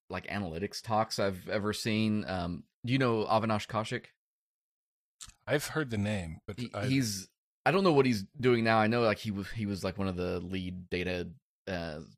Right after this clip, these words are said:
Speaker 1: data science advocates at Google for a while or something like that. The, the dude's brilliant and wrote some of the original books on web analytics and stuff.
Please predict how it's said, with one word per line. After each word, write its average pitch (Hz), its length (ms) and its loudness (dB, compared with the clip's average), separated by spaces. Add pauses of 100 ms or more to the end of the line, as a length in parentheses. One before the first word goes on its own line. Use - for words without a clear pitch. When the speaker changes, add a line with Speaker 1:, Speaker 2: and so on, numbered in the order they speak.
Speaker 1:
data 95 180 -2
science 92 440 -4
advocates 90 460 -4
at 82 160 -14
Google 87 380 -6
for 90 180 -4
a 87 60 -2
while 85 340 0
or 90 60 -4
something 87 300 -4
like 85 220 -6
that. 82 300 -4
The, 82 220 -6 (140)
the 98 100 -2
dude's 120 280 0 (440)
brilliant 90 440 -6
and 87 200 -4
wrote 90 180 -6
some 104 140 -4
of 87 60 -4
the 85 80 -4
original 87 360 -6
books 85 300 -8
on 85 180 -6
web 85 140 -6
analytics 85 540 -6
and 78 120 -8
stuff. 85 340 -6